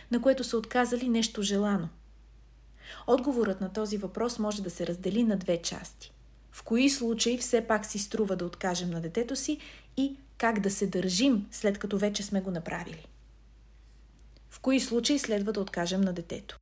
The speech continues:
Не вярвам във възпитанието като самоцел и в забраната заради самата забрана. Според мен възпитанието се случва в процеса на взаимодействие между детето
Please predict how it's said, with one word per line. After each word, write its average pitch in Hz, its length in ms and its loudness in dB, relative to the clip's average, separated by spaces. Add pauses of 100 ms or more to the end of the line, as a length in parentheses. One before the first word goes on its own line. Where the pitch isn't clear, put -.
(720)
Не 247 140 10
вярвам 349 360 8
във 240 140 -2
възпитанието 240 720 4
като 208 180 -2
самоцел 196 760 4
и 226 80 0
в 196 40 0
забраната 240 560 2
заради 196 320 0
самата 190 400 0
забрана. 180 540 -4 (640)
Според 208 500 -4
мен 311 240 2
възпитанието 302 720 -2
се 226 140 -4
случва 294 360 -2
в - 80 -8
процеса 269 580 0
на 277 120 4
взаимодействие 214 1000 0 (320)
между 208 260 2
детето 247 440 2